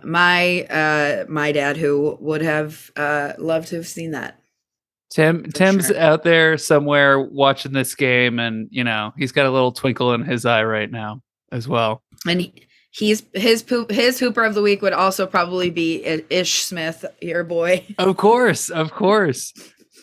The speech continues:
Speaker 2: Uh, a former Wizard. Uh,
Speaker 1: Sixteen
Speaker 2: now
Speaker 1: different teams and sixteen different <laughs> seasons.
Speaker 2: That's incredible. That's incredible.
Speaker 1: It's something like that. Like,
Speaker 2: That's
Speaker 1: it's that insane.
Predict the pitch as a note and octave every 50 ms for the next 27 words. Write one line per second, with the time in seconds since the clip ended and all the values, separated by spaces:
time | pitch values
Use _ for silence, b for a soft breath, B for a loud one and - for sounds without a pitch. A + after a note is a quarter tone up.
0 | _ - - D3 D3 - - D3+ C#3 A2 - - F3 F3 F3+ F#3 F#3 F#3 F3+ E3+
1 | E3+ F3 F3+ F3 F#3 F#3+ F#3+ F#3+ G3 G3+ F#3+ G3+ - - D#3+ D#3 D3+ D3+ D3+ D3+
2 | D3+ D3 D3 D3 D3+ D3+ - - - - - - B3 B3 B3 - D#3+ D#4+ D4 C#4
3 | C4+ C4 B3+ B3+ B3 B3 B3 A#3 G#3+ - - A#3+ A3+ G#3+ G3+ F#3+ F#3 F3+ F#3 G3
4 | G3 - - - - F#3 F#3 F#3+ G3 - A3+ A3 A3 - - - B3 A#3 A#3 A#3
5 | C4+ C#4 G#3 A3 C4+ A#3+ G#3+ - - - A#3+ A3 - C#4 - G3 F3+ F3 F3+ -
6 | - - - - - - - - C3 B2 B2 - C3 B2 B2 - C3 A#2 A2+ A#2
7 | A2+ A2+ A#2+ A#2+ A#2 A#2 b b b b _ - C#3+ C#3 C3 - D3 C3+ B2+ -
8 | - C#3 C3+ B2+ B2+ B2 A3+ - - - - B3 A#3+ C#4 A3+ C4 B3 A#3+ A3 G#3
9 | G#3 G#3 G3+ G3+ G3 G3 F#3 F3+ F3 E3+ E3 - - - F3 F3+ E3 F3 D3 C#3+
10 | C3 G3 G3 G3 - - F3+ F3+ F3+ E3+ - - - E3 D#3 E3 E3 - D3+ C3+
11 | B2+ - D#3 E3